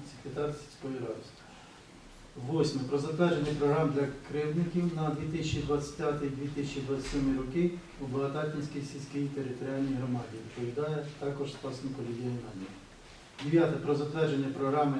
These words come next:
утвердження української національності та громадянської ідентичності Благодатнівської сільської ради на період дві тисячі двадцять п'ятий-дві тисячі двадцять восьмий роки. Доповідає Спасенко Лідія Геннадіївна.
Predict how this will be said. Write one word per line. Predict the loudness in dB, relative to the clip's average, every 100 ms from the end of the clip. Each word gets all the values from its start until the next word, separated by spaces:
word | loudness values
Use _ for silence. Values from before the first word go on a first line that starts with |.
| -2 -4
утвердження | 0 2 2 -2 -2
української | -2 -2 -2 -4 -4
національності | -4 -2 0 2 2 0 -4 -2
та | 0 0 -2 -6
громадянської | -4 0 0 0 -2 -6 -8 -6
ідентичності | -6 -6 -4 -4 -4 -4 -4 -6 -6 -10 -14 -16 -18 -6 0
Благодатнівської | 2 4 4 2 0 -2 -2 -4
сільської | -4 0 4 6
ради | 6 4 2
на | 2
період | 0 2 2 2
дві | -4
тисячі | 0 -2 0
двадцять | -4 -4 -6 -2
п'ятий-дві | 0 0 -2 -4 -4 -2
тисячі | -2 -2 -4
двадцять | -6 -4
восьмий | -2 -2 -2 -4
роки. | -4 -6 -8 -10 -12 -10
Доповідає | -6 -4 -2 0 0
Спасенко | 0 -4 -4 -6 -6 -4
Лідія | -4 -4
Геннадіївна. | -6 -10 -12